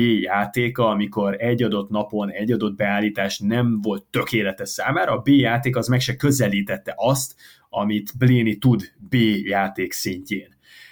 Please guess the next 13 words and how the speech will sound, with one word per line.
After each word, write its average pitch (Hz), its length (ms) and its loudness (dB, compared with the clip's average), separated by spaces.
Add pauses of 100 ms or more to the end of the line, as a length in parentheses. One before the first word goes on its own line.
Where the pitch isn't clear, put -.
(120)
Eh, 87 200 -8
viszont, 202 520 0 (420)
eh, 101 300 -6 (680)
ugye 131 280 2
Casey 135 360 2
Kane 139 400 2
valamivel 131 480 4
több 123 160 2
mint 107 180 0
ötszáz 123 500 0
versenyből 110 600 0
megnyert 117 480 2
tizennyolcat. 95 1080 0